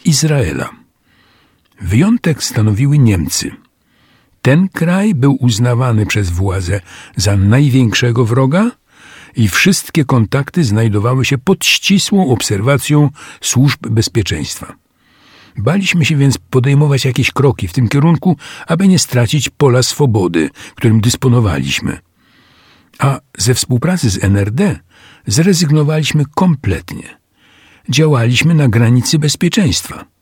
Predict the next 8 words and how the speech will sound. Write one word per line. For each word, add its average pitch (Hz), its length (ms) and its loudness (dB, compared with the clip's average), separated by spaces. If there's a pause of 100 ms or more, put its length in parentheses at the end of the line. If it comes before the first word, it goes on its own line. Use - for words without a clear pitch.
(480)
a - 160 -2
ilość 135 540 0
dostępnych 127 680 0
informacji 117 680 0 (340)
i 147 120 2
tak 147 260 0
zdecydowanie 127 880 0
przekraczała 110 680 -2